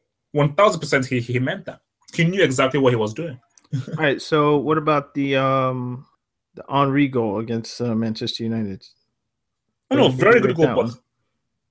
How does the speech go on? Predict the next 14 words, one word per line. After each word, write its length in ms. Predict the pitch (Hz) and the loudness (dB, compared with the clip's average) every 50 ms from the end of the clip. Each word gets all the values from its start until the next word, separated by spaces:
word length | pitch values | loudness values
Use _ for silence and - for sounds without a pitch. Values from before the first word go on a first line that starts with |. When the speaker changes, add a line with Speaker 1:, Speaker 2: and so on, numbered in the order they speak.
| _ - | _ 2
Speaker 1:
doesn't, 340 | 147 151 156 165 156 147 147 | 4 4 4 2 0 0 0
it 40 | 147 | 2
doesn't 220 | 143 165 156 165 | 2 2 0 0
have 320 | 156 160 151 147 139 127 117 | 0 0 0 0 -2 -2 -4
the 100 | 113 117 | -6 -6
com-, 300 | 113 - - 117 120 - _ | -4 -4 -4 -4 -4 -6 _
complexity 800 | - - - 110 110 - 139 135 127 - - 123 - - 110 104 - _ _ _ _ _ _ _ _ | -12 -10 -8 -8 -4 -2 -2 -2 -2 -2 -8 -12 -10 -10 -10 -12 -14 _ _ _ _ _ _ _ _
or 140 | - 123 107 | 0 0 2
the 240 | 104 113 110 107 107 | 4 4 2 2 2
technical 600 | - - 147 139 - - 131 - 131 127 127 131 - | 0 -2 -2 0 -2 -2 0 2 4 4 4 4 2
level 360 | 131 120 117 113 107 110 104 | 2 2 2 2 0 -2 -4
that 200 | 104 98 101 - - - - - | -4 -6 -6 -8 -14 -18 -10 -4
Beckham's 360 | - 123 127 127 131 117 113 | -2 0 0 0 -2 -4 -6
had. 180 | - 107 - - | -8 -12 -14 -16